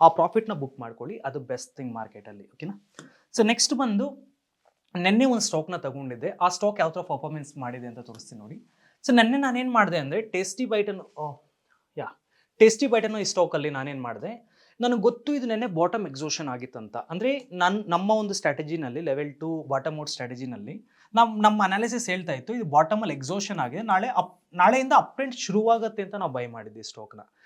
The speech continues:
ಎಕ್ಸಾಷನ್ ಆಗತ್ತೆ ಅಂತ ಗೊತ್ತಿರ್ಲಿಲ್ಲ ನಮ್ಗೆ. So ಇವತ್ತು ಮಾರ್ನಿಂಗ್ ಮಾರ್ನಿಂಗ್ ಏನಾಯ್ತು ಈ ಸ್ಟಾಕು, ನೆನ್ನೆ ನಾವ್ ಇಲ್ಲಿ ಕ್ಲೋ-, ಇಲ್ಲಿ ಈ ಲೆವೆಲ್ ಅಲ್ಲಿ ನಾನು ಬೈ ಮಾಡ್ದೆ ನೆನ್ನೆ before market closing-ಉ.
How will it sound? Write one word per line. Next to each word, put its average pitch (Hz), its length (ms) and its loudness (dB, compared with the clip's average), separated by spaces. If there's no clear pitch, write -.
ಎಕ್ಸಾಷನ್ 202 420 4
ಆಗತ್ತೆ 160 280 -2
ಅಂತ 139 100 -8
ಗೊತ್ತಿರ್ಲಿಲ್ಲ 117 520 -10
ನಮ್ಗೆ. 110 340 -18
So 285 100 0
ಇವತ್ತು 269 320 10
ಮಾರ್ನಿಂಗ್ 262 360 8
ಮಾರ್ನಿಂಗ್ 247 260 0
ಏನಾಯ್ತು 202 320 2
ಈ - 20 -2
ಸ್ಟಾಕು, 151 360 -4
ನೆನ್ನೆ 208 240 -2
ನಾವ್ 226 200 0
ಇಲ್ಲಿ 202 140 -4
ಕ್ಲೋ-, 202 260 -16
ಇಲ್ಲಿ 190 180 -8
ಈ 190 180 -4
ಲೆವೆಲ್ 196 260 0
ಅಲ್ಲಿ 208 120 -2
ನಾನು 151 140 -2
ಬೈ 127 180 -2
ಮಾಡ್ದೆ 131 360 -6
ನೆನ್ನೆ 143 260 -10
before 139 340 -6
market 123 300 -8
closing-ಉ. 110 600 -14